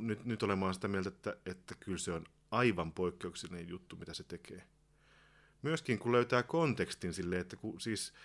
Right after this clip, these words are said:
ei ole kauhean montaa säveltäjää, mitkä on tehnyt Pärttiä muistuttavaa tavaraa, mutta on Goretskit ja Vasksit ja niin edelleen olemassa, niin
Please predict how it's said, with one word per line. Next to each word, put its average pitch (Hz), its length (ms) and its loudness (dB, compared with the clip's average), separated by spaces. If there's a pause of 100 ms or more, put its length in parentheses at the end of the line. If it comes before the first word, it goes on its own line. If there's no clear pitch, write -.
(280)
ei 127 120 10
ole 131 80 8
kauhean 127 340 10
montaa 120 460 6
säveltäjää, 90 600 4
mitkä 87 300 -2
on 85 100 -2
tehnyt 87 340 -2 (160)
Pärttiä 90 420 -2
muistuttavaa 90 680 -2
tavaraa, 80 420 -4
mutta 87 220 -6
on 101 140 -2
Goretskit 120 540 0
ja 104 100 -2 (580)
Vasksit - 580 -2
ja 90 260 0
niin 95 240 0
edelleen 90 420 0
olemassa, 92 500 -2
niin 90 220 -4